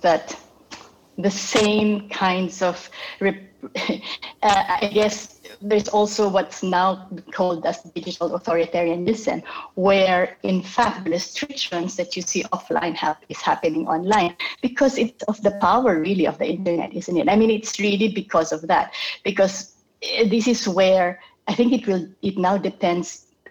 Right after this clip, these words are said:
on, on different jurisdictions. I think that's, that's the one thing to look at. I mean, in my country, in the Philippines,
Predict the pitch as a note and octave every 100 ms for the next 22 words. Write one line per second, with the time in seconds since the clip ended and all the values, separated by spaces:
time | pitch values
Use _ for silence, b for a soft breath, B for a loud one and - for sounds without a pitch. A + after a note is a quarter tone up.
0 | - - E3+ - E3 D3 F#3+ G3 D#3+ -
1 | E3 - - - - F#3+ - F#3 F#3+ E3+
2 | E3 - E3+ E3+ - D#3+ D#3 F3 - E3
3 | - F#3 G3 F#3+ G3 A#3+ B3 A#3 A3 D4
4 | F3 F#3 F3 E3+ F3 A#3+ B3+ - F3 G#3+